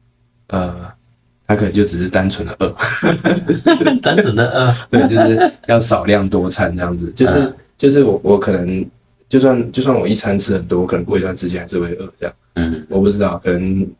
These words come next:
Speaker 1: 就是小时候发育比较好，反正就是从那时候开始，就是我妈就是会给我那个点心啊，就是避免我就是在学校的时候有胃痛。
Speaker 2: 嗯。
Speaker 1: 可是因为这样，其实我在小，小五、小六的时候就很胖，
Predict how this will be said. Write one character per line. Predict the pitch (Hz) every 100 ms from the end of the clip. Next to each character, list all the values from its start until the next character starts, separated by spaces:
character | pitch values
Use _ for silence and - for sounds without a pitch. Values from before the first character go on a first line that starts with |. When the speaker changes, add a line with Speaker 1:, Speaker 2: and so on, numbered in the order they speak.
| _
Speaker 1:
就 | - 104
是 | 104
小 | 98
时 | - 95
候 | 95
发 | 98 90
育 |
比 | 87
较 | 87
好， | 87 -
反 | 95 98
正 | 120 120 - _
就 | -
是 | 117
从 | 110
那 | 107
时 | 107
候 |
开 | 104 98
始， | 95 85
就 |
是 | 95 101
我 | 87
妈 | - 92
就 | 92
是 | 95
会 | 95
给 | 87
我 | 82 - - - _ _ _ -
那 | 101 92
个 | - - - - - _ _ _
点 | 104 95
心 | 87 101 92
啊， | 87
就 | 104
是 | 101
避 | 110
免 | 95 87
我 | - 50
就 | - 98
是 | 95 92 90 - _ _ _ -
在 | 101
学 | 92 90
校 | 92
的 | 90
时 | 90
候 | 90
有 | 90
胃 | 87 85
痛。 | - - - _ -
Speaker 2:
嗯。 | 92 -
Speaker 1:
可 | -
是 | 120 120 117 -
因 | 110
为 | 117
这 | 117
样， | 107
其 | 101
实 | 92 90
我 | 87 98
在 | - 98 95 90 90 85
小， | - - - - - - _ _ _ _ _ _ _ -
小 | - 92 98
五、 | 90
小 | - -
六 | 95
的 | 90
时 |
候 | 92
就 | 92
很 | 101 -
胖， | - -